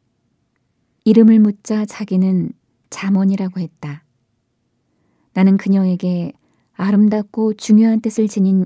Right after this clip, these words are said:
이름이라고 말했지만 그녀는 그 이름을 좋아하는 것 같지 않았다. 사람들이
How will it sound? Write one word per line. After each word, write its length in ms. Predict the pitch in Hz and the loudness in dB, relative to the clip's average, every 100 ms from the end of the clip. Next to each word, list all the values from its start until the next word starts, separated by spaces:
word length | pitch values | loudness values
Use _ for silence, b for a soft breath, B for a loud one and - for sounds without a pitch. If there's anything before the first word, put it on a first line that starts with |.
| 185 | -2
이름이라고 600 | 185 202 202 196 196 208 | 0 2 0 0 -4 -4
말했지만 760 | 180 175 - 165 160 160 160 - _ _ _ _ _ _ _ _ | -4 -8 -10 -8 -6 -6 -8 -14 _ _ _ _ _ _ _ _
그녀는 420 | 220 220 220 226 | 4 6 6 4
그 180 | 220 220 | 2 0
이름을 440 | 214 220 214 214 | 2 2 2 0
좋아하는 420 | - 202 208 202 | -2 -2 0 0
것 160 | 196 185 | -2 -6
같지 320 | 190 160 - | -10 -12 -10
않았다. 540 | 165 156 156 147 143 - _ _ _ _ _ _ _ _ _ _ _ | -8 -8 -12 -16 -18 -20 _ _ _ _ _ _ _ _ _ _ _
사람들이 800 | - 202 202 196 180 180 175 | -14 -6 -2 -2 -2 -4 -6